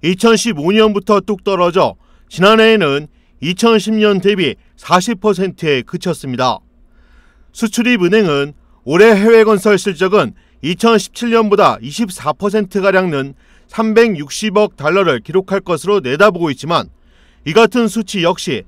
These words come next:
최고점을 달했던 시기와 비교 절반밖에 안 됩니다. 이런 이유로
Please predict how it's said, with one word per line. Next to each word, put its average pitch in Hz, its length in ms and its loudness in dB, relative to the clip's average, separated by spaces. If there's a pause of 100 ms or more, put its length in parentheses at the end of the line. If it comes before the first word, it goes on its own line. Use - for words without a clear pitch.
(340)
최고점을 220 720 2
달했던 185 540 -2
시기와 185 480 -2
비교 170 420 -4 (280)
절반밖에 185 800 0
안 151 160 -6
됩니다. 135 420 -2 (1000)
이런 214 240 6
이유로 180 460 0